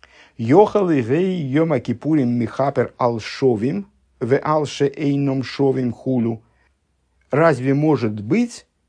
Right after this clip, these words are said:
так, что Йом-Кипур искупает и возвращающихся, и совершающих тшуву, и тех, кто не совершает тшуву? То есть,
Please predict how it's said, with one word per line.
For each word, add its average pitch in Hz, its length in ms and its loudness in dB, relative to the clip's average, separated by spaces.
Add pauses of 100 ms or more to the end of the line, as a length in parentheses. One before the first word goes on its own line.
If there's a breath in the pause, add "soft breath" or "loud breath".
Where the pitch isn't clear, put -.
(260)
так, 139 240 2
что 107 560 0
Йом-Кипур 113 580 0
искупает 95 640 -4 (640)
и 151 140 0
возвращающихся, 107 1040 -2
и 170 180 -6
совершающих 120 880 -4
тшуву, 170 460 -8 (680)
и 190 240 0
тех, 147 440 -2
кто - 240 -2
не 151 280 0
совершает 117 680 0
тшуву? 82 420 -10 (1700)
То 139 140 6
есть, 104 340 2